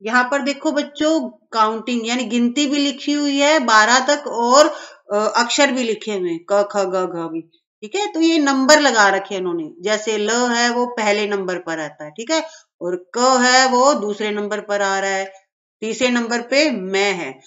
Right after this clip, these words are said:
तो नीचे हमको नंबर दिए हुए, उन नंबरों में से हमें अक्षरों को ढूंढना है कि दूसरे नंबर पर कौन सा अक्षर है।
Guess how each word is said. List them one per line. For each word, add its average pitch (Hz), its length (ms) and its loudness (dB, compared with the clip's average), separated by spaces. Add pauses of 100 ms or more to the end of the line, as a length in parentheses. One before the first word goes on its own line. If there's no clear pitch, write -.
(220)
तो 226 60 -4
नीचे 240 400 0
हमको 262 420 2
नंबर 240 420 6
दिए 240 240 0
हुए, 247 140 0
उन 269 200 -6
नंबरों 247 460 2
में 240 200 -4
से 247 120 -8
हमें 226 360 -6
अक्षरों 247 380 -2
को 240 240 -2
ढूंढना 180 420 -4
है 262 300 0 (300)
कि 226 120 -8
दूसरे 269 380 0
नंबर 247 320 -2
पर 254 400 0
कौन 185 200 -2
सा 214 180 0
अक्षर 214 320 -6
है। 220 280 -6